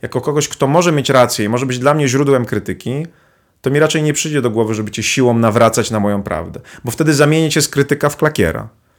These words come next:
A po co mi jesteś potrzebny jako klakier? Ja jestem swoim najlepszym klakierem. Ja potrzebuję krytyków. Ale żeby, po co potrzebuję? Żeby mądrzej myśleć o świecie. Lepiej sobie tę prawdę ukształtować, najbardziej zbliżoną do tego, jak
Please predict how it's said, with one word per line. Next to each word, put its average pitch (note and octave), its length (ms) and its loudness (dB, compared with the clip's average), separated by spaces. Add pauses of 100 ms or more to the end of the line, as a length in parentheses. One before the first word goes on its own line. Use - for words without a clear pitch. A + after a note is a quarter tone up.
(460)
A - 80 0
po G3+ 120 2
co - 140 2
mi A#2+ 100 2
jesteś A2 240 0
potrzebny G2 420 -4
jako F2+ 240 -10
klakier? F#2 340 -4
Ja D#3 80 6
jestem F3+ 220 4
swoim F3 220 4
najlepszym E3+ 420 2
klakierem. F2 460 -6
Ja A2+ 100 2
potrzebuję D3 400 0
krytyków. - 560 -4 (240)
Ale B2 160 4
żeby, C3+ 200 2 (420)
po C#3 100 4
co D3+ 120 2
potrzebuję? D3 480 2
Żeby C#3+ 240 -2 (220)
mądrzej C3+ 480 2
myśleć A#2 420 -4
o - 100 -8
świecie. F#2+ 400 -2
Lepiej B2+ 400 2
sobie A#2 360 -2 (180)
tę B2 180 0
prawdę A#2+ 380 4
ukształtować, A#2 760 0 (800)
najbardziej C3+ 540 4
zbliżoną B2+ 420 0
do A#2 80 0
tego, A#2 240 -2
jak B2+ 460 2